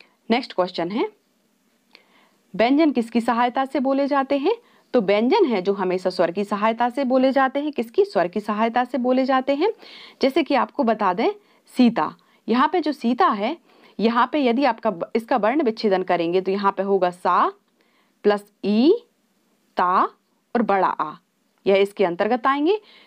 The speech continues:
जब इसका विच्छेदन करेंगे और साथ में इसमें हलंत लगेगी, क्योंकि जब हलंत लग जाती है तो यह प्योर व्यंजन बन जाते हैं और इसका स्वर इससे पृथक हो जाता है या सेपरेट हो जाता है। तो व्यंजन किसकी सहायता से बोले जाते हैं?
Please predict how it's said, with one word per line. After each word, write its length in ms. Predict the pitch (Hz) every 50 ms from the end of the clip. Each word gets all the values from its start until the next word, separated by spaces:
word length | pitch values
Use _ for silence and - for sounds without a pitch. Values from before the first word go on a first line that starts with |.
| _ -
जब 140 | 226 233 247
इसका 180 | 247 - 262
विच्छेदन 440 | 226 190 196 - - 302 311 320 254
करेंगे 320 | 220 196 180 180 185 196 220
और 120 | - - 214
साथ 260 | - 220 185 202 226
में 80 | 220
इसमें 180 | 226 226 339 370
हलंत 340 | 285 226 226 202 170 165 -
लगेगी, 360 | 160 156 156 160 160 160 170
क्योंकि 260 | 170 - 226 208 240 233
जब 140 | 247 254 240
हलंत 320 | 220 214 233 277 370 -
लग 160 | 330 226 190 -
जाती 280 | - 170 165 - -
है 120 | 175 180 175
तो 100 | 175 180
यह 160 | 175 180 170
प्योर 300 | 170 - 214 220 233 233
व्यंजन 360 | 233 247 247 254 254 269 285 285
बन 140 | 294 285
जाते 300 | 269 294 285 285 - 311
हैं 140 | 311 339 480 571 - _ - - - - - - - _ _ _
और 100 | - 214
इसका 220 | 226 226 - 247
स्वर 260 | 233 233 226 214 214 -
इससे 240 | - 196 - - 320 381
पृथक 400 | - - - - - 190 175 -
हो 80 | 175 165
जाता 260 | 160 165 160 - 185
है 100 | 190 208
या 80 | 226 247
सेपरेट 420 | 285 - 170 170 170 170 170 170 190
हो 80 | 175 165
जाता 260 | 170 160 160 - 170
है। 200 | 165 175 175 175 - - - - -
तो 60 | 254
व्यंजन 300 | 208 214 208 226 233 233
किसकी 260 | 226 233 226 - 226
सहायता 400 | 220 226 233 220 226 226 226 240
से 120 | 247 - 277
बोले 240 | 240 233 247 247 254
जाते 260 | 247 262 240 233 262
हैं? 140 | 262 311 480